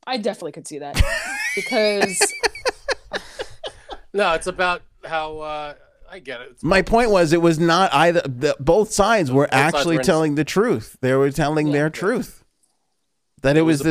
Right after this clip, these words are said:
Speaker 2: this
Speaker 3: per-, yeah, some weird third party that, that, that
Speaker 2: that
Speaker 3: did this.
Speaker 2: started it.
Speaker 3: Um,
Speaker 2: Yeah.
Speaker 3: Yeah, but I think there was, I mean, take that incident out,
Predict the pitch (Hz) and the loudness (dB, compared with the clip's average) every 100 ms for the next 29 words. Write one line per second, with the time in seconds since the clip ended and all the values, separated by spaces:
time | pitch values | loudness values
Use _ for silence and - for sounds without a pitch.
0 | 151 - - - 160 117 101 - 151 143 | -2 -4 -14 -16 -10 -8 -8 -8 -6 -6
1 | 131 143 143 131 _ _ _ _ _ _ | -4 -2 -2 -6 _ _ _ _ _ _
2 | _ _ 165 156 151 - 147 139 127 117 | _ _ -6 -6 -6 -6 -6 -6 -10 -14
3 | 110 107 110 104 _ _ - 120 143 135 | -16 -14 -16 -16 _ _ -14 -4 -2 -2
4 | - - 147 175 131 92 65 - - _ | -6 -4 0 0 0 -4 -8 -12 -20 _
5 | _ - 156 139 95 _ 135 120 110 127 | _ -6 -2 -2 -4 _ -4 -2 -2 -2
6 | 131 127 127 123 113 107 101 - - _ | -4 -4 -12 -10 -12 -12 -16 -20 -20 _
7 | _ _ _ _ 117 139 139 135 _ _ | _ _ _ _ -12 -8 -8 -8 _ _
8 | _ _ - 190 180 165 151 _ _ _ | _ _ -8 -8 -4 -4 -4 _ _ _
9 | _ - 151 147 135 131 113 123 - | _ -20 -18 -16 -14 -14 -12 -12 -12